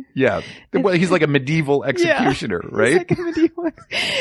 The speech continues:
Speaker 1: Yeah.
Speaker 2: And he keeps talking to him, and every time he talks through the window at him, they show the, the executioner, <laughs> and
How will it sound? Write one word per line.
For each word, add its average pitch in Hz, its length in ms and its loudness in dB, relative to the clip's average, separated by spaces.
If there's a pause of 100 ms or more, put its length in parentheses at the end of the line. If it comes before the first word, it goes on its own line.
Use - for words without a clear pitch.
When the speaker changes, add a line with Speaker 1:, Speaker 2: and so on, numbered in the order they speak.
Speaker 1:
Yeah. - 220 2
Speaker 2:
And 392 140 2
he 381 100 -2
keeps 392 220 0
talking 294 320 0
to 285 60 4
him, 277 100 0
and 254 80 -2
every 247 260 0
time 247 340 2
he 240 140 0
talks 226 320 -2
through 220 80 -10
the 214 80 0
window 208 260 0
at 190 140 0
him, 202 120 -2
they 196 120 2
show 190 320 0
the, 190 300 -2
the 190 240 -2
executioner, 214 800 -2
<laughs> - 40 -8
and 220 280 2